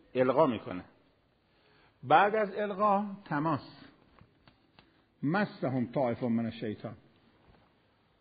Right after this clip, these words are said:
بعد از تماس نفوذ. رخنه می‌کنه. یوسوس فی صدور الناس. فی. نفوذ. بعد از نفوذ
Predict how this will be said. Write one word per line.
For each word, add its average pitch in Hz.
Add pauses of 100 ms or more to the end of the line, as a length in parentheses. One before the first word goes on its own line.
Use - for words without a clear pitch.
(840)
بعد 185
از 214
تماس 208 (400)
نفوذ. 147 (880)
رخنه 147
می‌کنه. 113 (360)
یوسوس 175 (260)
فی 190
صدور 117
الناس. 107
فی. 135 (320)
نفوذ. 120 (2250)
بعد 196
از 214
نفوذ 214